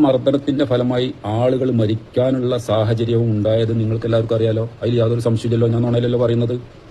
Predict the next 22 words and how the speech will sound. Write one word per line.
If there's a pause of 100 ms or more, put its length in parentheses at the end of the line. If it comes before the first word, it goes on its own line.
(460)
അപ്പോ (960)
മനുഷ്യമാംസം
ഭക്ഷിക്കുന്നവരെ, (720)
ആ, (1040)
വണങ്ങുകയും (560)
മൃഗമാംസം
കഴിക്കുന്നവരെ (100)
അല്ലെങ്കിൽ (100)
പശുമാംസം
കഴിക്കുന്നവരെ (140)
മർദ്ദിക്കുകയും
അല്ലെങ്കിൽ (100)
വധിക്കാൻ
ശ്രമിക്കുകയും
ചെയ്യുന്ന
ഒരു
സമൂഹം
എന്ന്
പറയുമ്പോൾ (140)
എത്രത്തോളം (640)
അതിൻ്റെ
ഒരു